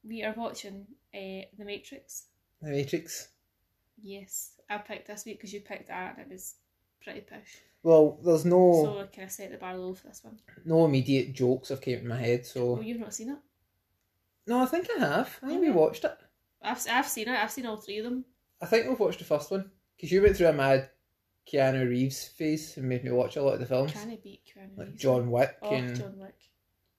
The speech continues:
Speaker 2: the
Speaker 1: Still
Speaker 2: Ma-, I'm
Speaker 1: get,
Speaker 2: sure we
Speaker 1: I've
Speaker 2: watched
Speaker 1: still got one of them to watch as well, but
Speaker 2: Aye, I'm sure you made me watch the first Matrix.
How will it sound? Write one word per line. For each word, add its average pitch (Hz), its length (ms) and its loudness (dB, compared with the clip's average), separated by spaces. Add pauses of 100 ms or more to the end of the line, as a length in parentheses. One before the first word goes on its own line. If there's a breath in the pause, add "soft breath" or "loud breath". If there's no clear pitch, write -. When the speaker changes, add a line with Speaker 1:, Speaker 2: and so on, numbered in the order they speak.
(160)
Speaker 2:
the 160 100 -6
Speaker 1:
Still 139 180 2
Speaker 2:
Ma-, - 60 -2
I'm 156 60 4
Speaker 1:
get, - 60 -2
Speaker 2:
sure 190 280 2
we 226 80 0
Speaker 1:
I've 214 40 -4
Speaker 2:
watched 220 180 0
Speaker 1:
still 233 140 -10
got 226 140 -12
one 202 120 -14
of 190 60 -12
them 190 140 -10
to - 80 -18
watch 202 260 -16
as 233 120 -18
well, - 160 -18
but - 100 -12
Speaker 2:
Aye, 151 420 0
I'm 147 160 -2
sure 190 220 0
you 208 140 0
made 196 180 -4
me 170 60 -4
watch 151 340 -4
the 160 60 -20
first - 260 -10
Matrix. - 500 -16